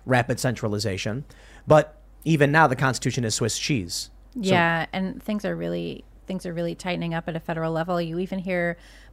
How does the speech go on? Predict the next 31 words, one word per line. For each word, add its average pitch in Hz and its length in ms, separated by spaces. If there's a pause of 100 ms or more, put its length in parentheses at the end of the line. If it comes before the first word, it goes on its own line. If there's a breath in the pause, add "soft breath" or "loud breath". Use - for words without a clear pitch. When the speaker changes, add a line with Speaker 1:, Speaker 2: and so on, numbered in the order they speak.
Speaker 2:
Biden 165 340
talking 165 400
about 156 300
how 160 540
if 170 180
the 180 80
Democrats 170 480
hold 170 240
Congress, 175 720 (320 soft breath)
they're 185 120
going 170 300
to 160 600
pass, 160 440
um, 143 420
they're 175 120
gonna 165 300 (200)
federally 170 640
legalize 156 540
abortion. 156 720 (100)
Speaker 1:
Yeah. 104 120 (200 soft breath)
Speaker 2:
Even 202 220
though 185 120
that's 175 240
not 180 280
something 185 460
that 170 140
the - 60
populace 170 480
as 175 120
a 165 80
whole 175 460